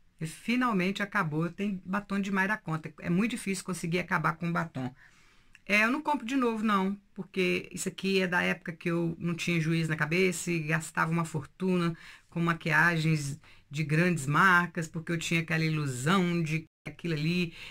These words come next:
é que era bom. Não, já passei dessa fase faz é tempo. O YouTube fez milagres na minha vida. Compro de novo, não, apesar de achar muito bonito, sim, mas nem dura, nem fica na boca, toda hora tem que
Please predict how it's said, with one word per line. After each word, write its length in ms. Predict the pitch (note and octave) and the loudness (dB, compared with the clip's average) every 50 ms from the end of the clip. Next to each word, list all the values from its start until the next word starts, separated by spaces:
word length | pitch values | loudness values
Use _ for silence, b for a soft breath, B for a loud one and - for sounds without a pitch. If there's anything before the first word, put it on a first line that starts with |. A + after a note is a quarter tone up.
| B B | B B
é 120 | - D#3 | -6 -6
que 360 | D#3 - - F3 E3+ D#3+ D#3+ D#3+ | -6 -4 -4 -2 0 2 2 2
era 160 | D#3 D3+ C#3+ | 2 0 0
bom. 440 | C3+ B2 D#3 F3 G3 G3+ G3 G3 F#3+ | 0 2 2 4 4 6 4 4 4
Não, 800 | F#3 F#3 F#3 F#3 F#3 G3 G3+ G3+ F#3+ F#3+ F#3+ F#3 F3+ F3 F3 E3+ | 4 4 2 2 4 4 4 4 4 4 2 2 2 0 0 0
já 160 | D#3+ E3 E3+ | 0 0 -2
passei 420 | E3 - E3+ E3 E3 - E3+ E3 | -2 -4 -6 -6 -4 -4 -2 -2
dessa 240 | D#3+ D#3+ D#3 - D#3+ | 0 -2 -2 -2 -4
fase 380 | D#3+ - - D#3 D#3+ D#3+ D3+ D3+ | -4 -2 -2 -2 -2 -2 -4 -6
faz 280 | - - E3 F3 F3+ | -4 0 0 0 0
é 80 | G3+ F#3+ | 0 -4
tempo. 380 | F#3+ - - C#3+ C#3+ C#3+ - | -4 -4 -6 -6 -6 -4 -2
O 40 | D#3+ | -2
YouTube 360 | D#3 D3+ D3 - - D#3+ D3+ | -2 -2 -4 -6 -6 -6 -6
fez 240 | - - D#3+ D#3+ D3+ | -4 -2 0 0 2
milagres 540 | D#3+ D#3 D3+ D3 C#3+ D3 D#3 E3 D#3+ D3 D3+ | 2 0 0 0 0 0 0 0 -2 -2 0
na 80 | D#3+ D#3+ | 2 2
minha 180 | E3 D#3+ D#3 | 4 2 2
vida. 240 | C#3 C3 B2+ C3+ C#3 | 0 -2 -4 -4 -6
Compro 320 | - - G3 G3+ G3+ A3 | -4 -4 -6 -4 -4 -4
de 140 | G3+ G3 A3 | -4 -2 0
novo, 240 | A3 G#3+ G#3+ G3 F#3+ | 0 0 0 2 2
não, 120 | F#3+ F#3+ | 4 4
apesar 380 | G3+ G#3 - G#3+ F#3+ F#3+ G3+ G3+ | 4 2 2 0 0 0 0 0
de 80 | F#3+ G3+ | 2 0
achar 240 | G3+ G3+ G3+ G3+ | 0 2 2 4
muito 220 | G3 G3+ A3 G#3 G#3 | 2 2 0 0 -2
bonito, 420 | G3 G#3 G3 F3+ F3+ E3+ - E3+ | -2 0 2 2 0 0 -2 -8
sim, 420 | D#3+ - - - G3 G#3 A#3+ C#4 - B B B B B B B B B B B | -8 -8 -6 -2 0 0 0 0 -4 B B B B B B B B B B B
mas 240 | - B3 C#4 D4 D4 | 0 0 2 4 4
nem 220 | E4+ F#4+ F#4+ C4 | 4 4 4 2
dura, 340 | G3+ G3 B3 C#4+ E4+ F4 C#4+ | 0 0 2 2 2 4 2
nem 200 | B3 B3+ D#4+ F4+ | 2 2 0 -2
fica 400 | - - - A#3+ C#4+ D#4 D4+ C4+ | -4 -6 -2 -2 -2 -2 -2 -2
na 100 | A#3+ G#3+ | 0 0
boca, 320 | F3 E3 G3 B3+ - A#3 | 0 0 -2 -2 -2 -6
toda 220 | - A#3+ A#3+ A#3+ G#3 | -6 -4 -2 0 0
hora 160 | G#3 A3+ G#3+ | 0 -2 -4
tem 160 | - G#3 G3+ | -6 -8 -8
que 180 | - G3+ F#3+ | -4 -4 -6